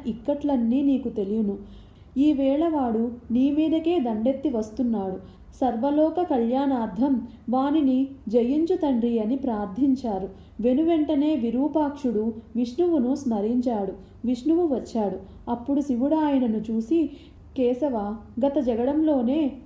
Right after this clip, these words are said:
ఆ జలంధరుడిని జముని పాలు చేయకపోయావా? పైపెచ్చు వైకుంఠాన్ని కూడా వదిలి వాడింట కాపురముండడమేమిటి?" అని ప్రశ్నించాడు.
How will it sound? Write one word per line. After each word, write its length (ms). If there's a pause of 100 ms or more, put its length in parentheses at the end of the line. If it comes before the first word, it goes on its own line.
ఆ 100
జలంధరుడిని 800 (280)
జముని 360
పాలు 480
చేయకపోయావా? 920 (340)
పైపెచ్చు 640 (160)
వైకుంఠాన్ని 840
కూడా 360
వదిలి 500 (260)
వాడింట 500
కాపురముండడమేమిటి?" 1300
అని 140
ప్రశ్నించాడు. 800